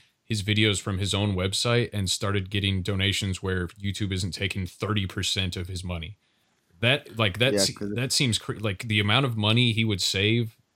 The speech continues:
Speaker 1: from, if he would just direct people that, it's like, "Hey,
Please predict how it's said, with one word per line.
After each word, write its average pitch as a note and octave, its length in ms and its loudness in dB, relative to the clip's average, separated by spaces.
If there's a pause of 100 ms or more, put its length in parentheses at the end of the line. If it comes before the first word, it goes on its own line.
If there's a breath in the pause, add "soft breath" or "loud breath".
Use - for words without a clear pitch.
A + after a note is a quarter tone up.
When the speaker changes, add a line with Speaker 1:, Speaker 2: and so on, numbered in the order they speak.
(160)
Speaker 1:
from, G2 520 0
if - 200 -12
he A2 100 0
would A2 140 2
just G2+ 360 0 (200)
direct G#2 340 -2
people G#2+ 340 0
that, F#2+ 180 -2 (640)
it's G#2 200 -4
like, F2+ 120 0
"Hey, G#2 320 2